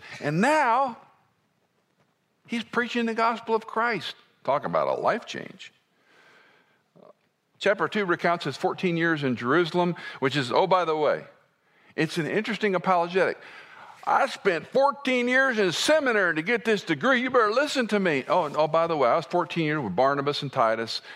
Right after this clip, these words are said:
After I came to Christ, I was doing the things I'm telling you about. It's an, oh, by the way, credential. He didn't lead with it. And the liberty of the gospel was challenging the legalism of Galatia.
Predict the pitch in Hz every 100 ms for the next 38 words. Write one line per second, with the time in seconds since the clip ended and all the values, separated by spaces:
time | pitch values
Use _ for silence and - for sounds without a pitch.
0 | - 117 143 151 139 147 139 135 - 101
1 | 101 - 107 101 92 - - 170 185 170
2 | 143 - 139 135 120 110 - 123 95 85
3 | 76 73 78 67 - - - 135 151 127
4 | 226 220 226 214 202 202 190 - 107 90
5 | - 80 - - - - 143 165 143 101
6 | 95 95 117 143 139 87 78 - - -
7 | - - _ _ _ _ _ _ _ -
8 | - _ _ _ - 64 85 117 160 170
9 | 160 135 113 123 135 143 - 147 131 113
10 | 101 - 139 127 131 120 104 107 - 87
11 | 85 92 139 139 120 113 113 110 107 _
12 | - 101 101 98 87 90 92 - 71 65